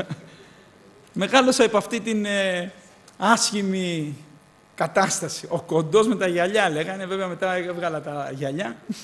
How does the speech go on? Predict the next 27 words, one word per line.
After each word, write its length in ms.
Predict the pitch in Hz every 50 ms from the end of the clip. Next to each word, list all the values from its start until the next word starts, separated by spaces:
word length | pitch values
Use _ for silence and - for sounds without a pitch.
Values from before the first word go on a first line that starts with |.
| - - - - - - - - - - _ _
Έκανα 380 | - - 151 147 147 143 143 135
λέιζερ. 480 | 135 135 170 190 208 208 220 214 185 185 165 151 143 - -
Τώρα 180 | - 170 165 175
ξαναφόρεσα 600 | - - 165 151 151 156 - 160 160 151 143 147
γιατί 460 | 147 143 135 - 139 135 131 123 - - - - - _ _ _ _
είναι 140 | 165 151 143
η 40 | 127
πρεσβειοπία, 720 | 127 151 156 131 135 156 156 143 151 214 196 170 147 139
αλλά 300 | 143 160 170 170 165 - - - - -
το 100 | - 247
κοντός 420 | - 247 233 226 208 240 226 233 -
έμεινε. 340 | 202 175 147 135 131 127 123
<laughs> 100 | 120 - - - 226 196 170 - 208 - 175 - - - - - - - - - - - - - - - - - - - - - - - - - - - - _ - - - - - - - - - - - - - _ _ _ _ _ _ _ _ _ _ _ _ _ _ _ _
Είχα 180 | - 175 214 208
βρεθεί 260 | 180 180 170 - 202
σε 140 | - 196 170
μια 320 | 151 170 180 190 185 165 143 - - - -
πολύ 260 | - 170 165 175 196 190
δύσκολη 460 | 156 175 165 - - - 160 143 139
κατάσταση 600 | 135 - 147 127 143 160 165 - 175 160 - -
και 140 | - - 160
μεριμνούσα. 520 | 156 151 143 147 156 160 175 170 160 160
Είχα 140 | 151 - 156
χάσει 380 | 156 - 190 185 175 - -
τον 160 | - - 156 165
ύπνο 240 | 165 165 175 151
μου. 140 | 131 127 127